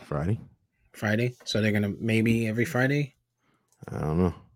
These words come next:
Speaker 2: Or every thir-, well, Friday's a weird day, but maybe, maybe. Um, yeah, so I'm gonna watch that. Uh, I look forward to, to continuing that. There was something else I was gonna say about it, and I completely lost my chain of thought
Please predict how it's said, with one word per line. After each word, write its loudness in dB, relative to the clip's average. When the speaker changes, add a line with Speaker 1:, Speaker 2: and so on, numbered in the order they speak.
Speaker 2:
Or 2
every 2
thir-, -2
well, 2
Friday's 0
a 0
weird 4
day, -2
but 0
maybe, 10
maybe. 4
Um, 10
yeah, 12
so 8
I'm 10
gonna 6
watch 8
that. 8
Uh, -8
I 4
look 4
forward 4
to, -2
to -2
continuing 0
that. 0
There 0
was 2
something 0
else -4
I 2
was -2
gonna -2
say -2
about -2
it, -6
and -8
I -8
completely -4
lost -2
my -4
chain -4
of -10
thought -6